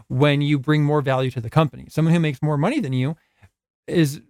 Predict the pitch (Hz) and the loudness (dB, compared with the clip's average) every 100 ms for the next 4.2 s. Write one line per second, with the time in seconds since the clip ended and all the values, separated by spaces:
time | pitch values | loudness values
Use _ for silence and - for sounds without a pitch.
0 | - 170 180 170 156 165 170 139 170 165 | -2 0 0 0 0 2 0 2 0 2
1 | 151 143 202 269 151 143 151 160 147 175 | 0 0 0 -2 0 -2 0 0 2 0
2 | 240 139 143 - 135 135 139 143 139 131 | 0 0 -2 -2 -4 -4 -4 -4 -2 0
3 | 151 131 131 147 139 156 139 147 220 202 | -2 -2 -2 0 2 2 0 0 0 -2
4 | 135 | -4